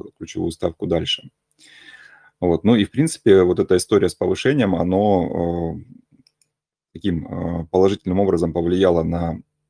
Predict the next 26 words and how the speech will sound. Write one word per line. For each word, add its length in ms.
э, 180
курс 280
рубля. 280
То 100
есть 220
вот 120
этот 260
рост, 400
э, 500
доллара, 380
евро 440
замедлился, 720
вот, 420
и, 20
соответственно, 480
это, 100
ну, 80
буквально 400
произошло 420
сразу. 460
Э, 240
заметили, 440
как 180
только 580
приняли 500
вот, 100